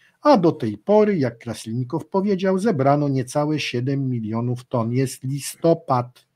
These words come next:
więcej nie zbiorą. Nieoficjalnie sześć i dwie dziesiąte miliona ton, także Krasilnikow też optymista.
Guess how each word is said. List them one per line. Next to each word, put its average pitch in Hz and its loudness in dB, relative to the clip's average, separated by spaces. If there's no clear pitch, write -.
więcej 120 -6
nie 104 -10
zbiorą. 85 -18
Nieoficjalnie 170 6
sześć - 0
i 139 -4
dwie 139 2
dziesiąte 143 0
miliona 135 2
ton, 143 0
także 127 -2
Krasilnikow 135 -4
też 127 -2
optymista. - -12